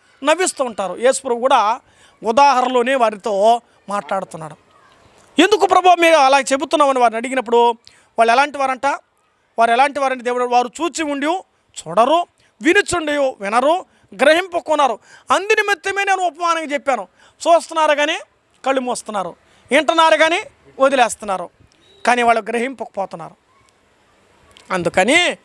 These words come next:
నేను ఉపమానం చెప్పాల్సి వచ్చింది. నే-, ఏం చేయాల్సి వచ్చింది?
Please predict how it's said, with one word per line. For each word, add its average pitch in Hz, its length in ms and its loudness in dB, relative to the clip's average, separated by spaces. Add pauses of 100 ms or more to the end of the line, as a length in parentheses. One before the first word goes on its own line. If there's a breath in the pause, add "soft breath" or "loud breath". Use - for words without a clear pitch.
(320 soft breath)
నేను 254 220 2
ఉపమానం 214 500 -2
చెప్పాల్సి 185 380 -4
వచ్చింది. 180 580 -4 (1200)
నే-, 247 360 4
ఏం 269 180 4
చేయాల్సి 269 240 2
వచ్చింది? 311 300 -8